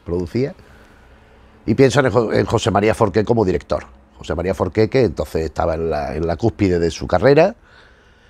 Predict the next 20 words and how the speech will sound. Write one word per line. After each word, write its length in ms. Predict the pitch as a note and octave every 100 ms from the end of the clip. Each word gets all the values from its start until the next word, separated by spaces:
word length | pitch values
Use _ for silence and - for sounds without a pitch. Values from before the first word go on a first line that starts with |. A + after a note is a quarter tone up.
| - -
que 100 | G#2+
no 140 | A2
paraba 380 | A2+ A2+ A#2 A2
de, 240 | G#2+ G2+
de 260 | F2 F#2 F2+
trabajar, 600 | G#2 G2 G#2+ C#3+ E3+ G#3
y 180 | A#2 G#2+
bueno, 280 | F2+ E2 A2
tuvieron 380 | - F#2 G2+ G2
que 100 | G2
hacer 160 | G2+
un 100 | F#2
hueco 240 | G#2 G#2 B2+
para, 460 | G2 E2 D2 D#2 - _ _ _ _ _ _ _ -
para 380 | E2+ E2 D#2
que 100 | -
pudiera 400 | E2+ D#2+ E2+ E2 - _ _ _ _ _
rodar 300 | - G2 G2
la 140 | F#2 -
película. 420 | A#1+ C2+ -